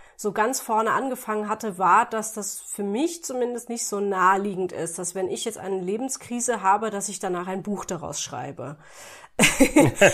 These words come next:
Du hast jetzt gerade schon gemeint, dir war es wichtig, das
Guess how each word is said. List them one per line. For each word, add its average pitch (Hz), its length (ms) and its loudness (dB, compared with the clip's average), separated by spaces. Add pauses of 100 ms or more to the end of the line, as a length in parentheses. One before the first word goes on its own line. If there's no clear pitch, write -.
(480)
Du 240 80 6
hast 240 160 6
jetzt 220 120 -6
gerade 226 200 6
schon 240 180 0
gemeint, 220 360 0
dir 233 120 2
war 214 120 4
es 185 240 -4
wichtig, 240 500 -8 (140)
das - 560 -2